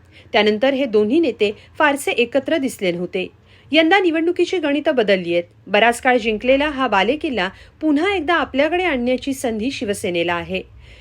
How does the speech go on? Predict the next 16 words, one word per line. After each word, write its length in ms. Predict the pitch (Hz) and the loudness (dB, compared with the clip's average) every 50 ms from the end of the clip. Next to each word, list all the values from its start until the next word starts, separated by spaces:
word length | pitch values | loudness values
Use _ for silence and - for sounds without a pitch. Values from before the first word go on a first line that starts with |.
| - - | -16 -6
शिवसेनेत 460 | - - 339 381 359 392 370 359 370 349 - | -4 -2 0 0 0 0 0 0 0 0 0
पडलेल्या 340 | 320 294 285 302 294 302 | 0 0 0 0 0 0
फुटीनंतर 580 | 294 302 294 - 285 277 269 269 254 247 269 277 | 0 0 -4 -4 -2 -2 0 0 0 0 0 0
उद्धव 280 | 269 220 180 202 233 285 | 0 -2 0 0 0 0
ठाकरे 320 | 277 180 - - 254 269 | 0 -2 -2 0 0 0
पक्षाला 480 | 262 247 220 220 - 262 233 233 262 269 | 0 -2 -4 -4 -2 0 0 0 0 -2
सहानुभूती 640 | 269 - 262 240 269 311 339 277 277 302 - 330 | -4 -6 -6 -4 -2 -2 -2 -2 -4 -4 -2 -2
मिळू 240 | 311 277 254 262 294 | 0 0 0 0 -2
शकते 460 | 277 - 247 - - - 180 180 196 - - - - - | -2 -6 -8 -8 -6 -6 -4 -4 -6 -8 -18 -20 -14 -6
अशी 220 | - 233 240 - 330 | -4 -4 0 0 0
परिस्थिती 600 | - 277 233 269 302 - - 311 - - 196 196 - - - - - | 2 2 2 2 0 -4 -6 -8 -6 -6 -8 -8 -10 -16 -18 0 0
छत्रपती 420 | 311 294 311 349 349 381 370 403 | 2 2 2 0 -2 0 -2 -4
संभाजीनगरमध्येही 1080 | 392 - 269 240 233 262 311 311 370 359 349 269 302 302 285 285 277 269 262 254 311 349 | -4 -2 -4 -2 0 0 0 0 0 -2 0 0 0 -2 0 -2 0 0 0 0 0 0
असल्याचं 460 | 302 202 - 226 196 196 - - 262 | 0 -2 -2 -2 -4 -2 0 -2 0
बोललं 240 | 233 214 185 175 180 | 0 0 2 2 0
जात 180 | 175 185 180 | 0 -2 -4